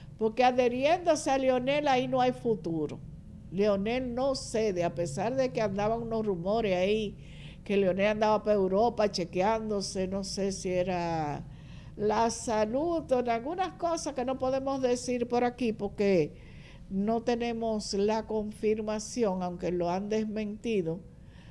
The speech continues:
pero está ahí, sesenta y pico de años, setenta que tiene Leonel, más o menos, setenta y pico,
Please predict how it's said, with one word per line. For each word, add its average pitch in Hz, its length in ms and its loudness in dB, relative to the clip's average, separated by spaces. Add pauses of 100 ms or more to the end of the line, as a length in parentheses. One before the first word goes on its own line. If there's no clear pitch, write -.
(140)
pero 277 480 4 (800)
está 254 640 2
ahí, 359 180 2 (1040)
sesenta 220 560 -2
y - 20 -2
pico 311 320 2
de 302 140 2
años, 320 340 0
setenta 330 460 -2
que 339 100 0
tiene 339 280 0
Leonel, 349 500 0
más 226 160 -2
o 294 100 0
menos, 254 400 0
setenta 240 440 -4
y - 20 -8
pico, 294 500 -4